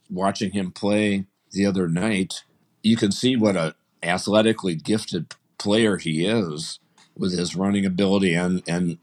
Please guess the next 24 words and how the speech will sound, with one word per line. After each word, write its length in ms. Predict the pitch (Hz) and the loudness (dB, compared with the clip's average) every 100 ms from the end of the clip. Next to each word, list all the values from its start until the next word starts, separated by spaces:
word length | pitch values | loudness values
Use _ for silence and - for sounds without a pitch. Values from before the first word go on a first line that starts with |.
| _ _ _ _ _ | _ _ _ _ _
the 120 | - | 0
way 160 | 92 90 | 2 4
he 80 | 90 | 2
stepped 340 | - 98 - | 0 0 2
up 160 | 95 98 | 2 4
and 80 | |
made 160 | 98 95 | 2 4
that 220 | 82 76 | 2 0
last 320 | 82 85 - | 0 0 -2
great 220 | 95 87 82 | -2 -2 -2
throw 220 | 101 98 | -2 0
to 80 | 82 | 0
D 200 | 87 82 | -2 0
J 180 | 82 | 0
Moore, 580 | 78 92 110 98 85 82 - - - - | 0 4 4 4 2 -2 -8 -20 -10 2
but 100 | 107 | 4
he 100 | 104 | 6
also 360 | 95 98 98 | 4 0 -6
fumbled 480 | - 95 92 95 90 | -6 -4 -2 -2 -4
twice 340 | - 95 90 92 | -4 -4 -4 -6
in 100 | 85 | -6
the 100 | 82 | -6
game, 420 | 87 85 87 82 | -4 -4 -2 -2
and 160 | 73 | -2